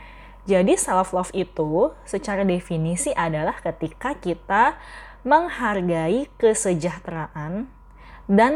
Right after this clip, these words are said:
kebahagiaan diri kita sendiri. Dengan cara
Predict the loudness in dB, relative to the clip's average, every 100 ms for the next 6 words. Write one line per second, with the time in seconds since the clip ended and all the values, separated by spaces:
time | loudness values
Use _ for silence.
0 | 0 0 2 4 4 2 -2 -2 0 0
1 | 0 0 -2 -2 -2 0 0 0 -2 -4
2 | -8 -6 -6 -4 -4 -2 -2 -4 -6 -20
3 | -20 -20 -20 -20 -10 0 2 2 -2 -6
4 | -6 -6 0 4 4 2